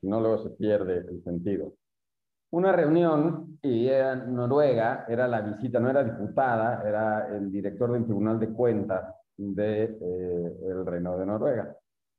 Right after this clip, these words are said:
Y entonces se fue, eh, compareció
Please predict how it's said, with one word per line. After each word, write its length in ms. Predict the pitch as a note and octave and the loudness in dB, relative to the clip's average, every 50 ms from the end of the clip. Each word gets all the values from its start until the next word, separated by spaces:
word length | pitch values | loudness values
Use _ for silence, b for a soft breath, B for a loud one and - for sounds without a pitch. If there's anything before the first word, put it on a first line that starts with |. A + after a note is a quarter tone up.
| _ _ _ _ _ _ _ _ _ _ _ _ _ _ | _ _ _ _ _ _ _ _ _ _ _ _ _ _
Y 100 | _ F3+ | _ 0
entonces 460 | G3 F#3+ F3+ A#3 A#3 A3 G#3+ G#3 G#3 - G#3+ | 0 2 2 2 2 2 2 0 0 -2 0
se 120 | F#3+ E3 C#3 | -2 0 2
fue, 440 | C#3 D#3 D#3+ D#3+ D#3+ D#3+ - C3 | 2 4 4 4 2 0 -2 -6
eh, 80 | C3 - | -6 -2
compareció 1080 | - B2+ B2+ A#2 B2+ B2 B2+ A#2+ - - D#3+ D#3+ D#3+ D#3+ E3 F3+ F3 - - - - | -2 -2 0 2 0 0 0 -2 -2 0 2 4 4 4 2 2 -2 -6 -10 -14 -18